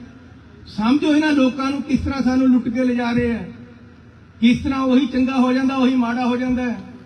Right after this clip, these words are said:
ਨੌਜਵਾਨਾਂ ਤੋਂ ਪੈਸੇ ਲਵਾ ਕੇ, ਨੌਜਵਾਨਾਂ ਨੂੰ ਨਾਲ ਤੋਰ ਕੇ ਕੋਈ ਨੌਕਰੀ ਨਹੀਂ ਦਿੱਤੀ। ਪਹਿਲਾਂ ਕਹਿੰਦੇ ਸੀ ਗਰੀਬ ਦਾ ਪੁੱਤ ਇਲੈਕਸ਼ਨ ਲੜੇ ਕਰੂਗਾ, ਹੁਣ ਸਾਰੇ ਅਮੀਰ ਦੇ ਪੁੱਤੇ ਲੜਦੇ ਆ।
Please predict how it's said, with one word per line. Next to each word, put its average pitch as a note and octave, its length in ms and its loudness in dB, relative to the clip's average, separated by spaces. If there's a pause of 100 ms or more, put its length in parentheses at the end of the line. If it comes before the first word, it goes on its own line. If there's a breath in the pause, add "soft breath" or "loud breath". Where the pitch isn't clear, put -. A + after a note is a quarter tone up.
(880)
ਨੌਜਵਾਨਾਂ A#3+ 560 2
ਤੋਂ C4 140 0
ਪੈਸੇ A#3+ 400 0
ਲਵਾ A#3+ 240 0
ਕੇ, B3 200 -2
ਨੌਜਵਾਨਾਂ A#3+ 500 2
ਨੂੰ B3+ 160 2
ਨਾਲ A3+ 280 -2
ਤੋਰ B3 280 -4
ਕੇ B3 220 -6 (760)
ਕੋਈ A3 160 -4
ਨੌਕਰੀ A#3 440 0
ਨਹੀਂ B3 220 0
ਦਿੱਤੀ। A#3 340 -4 (1080)
ਪਹਿਲਾਂ A#3 300 0
ਕਹਿੰਦੇ B3 280 0
ਸੀ A#3 420 0 (420)
ਗਰੀਬ A3 320 0
ਦਾ B3+ 100 0
ਪੁੱਤ A#3+ 220 -2
ਇਲੈਕਸ਼ਨ B3 400 0
ਲੜੇ B3 220 0
ਕਰੂਗਾ, A#3+ 320 -2
ਹੁਣ A3+ 200 2
ਸਾਰੇ A#3 280 -4
ਅਮੀਰ F#3+ 320 0
ਦੇ G#3 100 -6
ਪੁੱਤੇ - 260 -8
ਲੜਦੇ A3+ 360 -4
ਆ। D3+ 60 -10